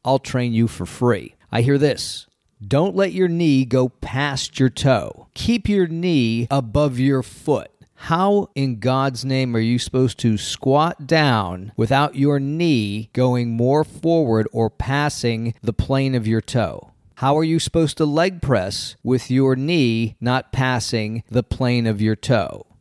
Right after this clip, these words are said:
You'll be lucky if you're able to do that, even on hack squats, where everything is solid and your foot position can change without having to worry about everything else. First of all, just don't even worry about your knee position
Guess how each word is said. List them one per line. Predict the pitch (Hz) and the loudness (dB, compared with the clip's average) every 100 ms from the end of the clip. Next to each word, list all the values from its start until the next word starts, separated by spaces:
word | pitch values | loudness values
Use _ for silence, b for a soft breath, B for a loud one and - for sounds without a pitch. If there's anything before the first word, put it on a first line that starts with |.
| _ | _
You'll | - 131 | 0 2
be | 120 131 | 2 0
lucky | 151 - 147 | -2 0 0
if | 143 - | 0 0
you're | 139 | 0
able | 135 131 | 0 0
to | 117 | 0
do | 131 | 0
that, | 127 123 131 - | 2 0 -2 -2
even | 160 170 160 | -2 0 0
on | 139 | 0
hack | 117 95 151 156 | -2 -2 -2 -2
squats, | - - 117 85 - - | -8 -2 -2 -2 -6 -4
where | 110 117 | 0 2
everything | 127 127 127 | 2 0 0
is | 117 110 - | -2 -2 -6
solid | - 135 127 127 127 123 123 123 | -2 0 2 2 0 0 -4 -4
and | 117 | -2
your | 113 110 | -2 -4
foot | - - 170 - | -6 -2 -2 0
position | 127 113 107 - | 0 0 -4 -6
can | 113 110 | -6 -4
change | 104 113 113 107 | -2 0 0 0
without | 104 113 113 | 0 0 0
having | 113 113 | -2 0
to | 110 | 0
worry | 110 120 113 | 2 2 2
about | 104 113 110 | 0 0 -2
everything | 127 113 107 110 | -2 -2 -2 -4
else. | 107 - - - _ _ _ | -6 -10 -14 -18 _ _ _
First | 160 208 - | 0 0 0
of | 107 | 0
all, | 107 110 - | 0 -2 -6
just | 196 185 | -4 -2
don't | 180 147 | 0 0
even | 123 113 | 0 0
worry | 113 156 185 131 | 2 2 4 2
about | 104 113 113 | 2 0 2
your | 117 110 107 104 | 2 2 0 -2
knee | 117 131 139 | -4 -2 0
position | - 123 110 120 127 | 2 0 0 -4 -4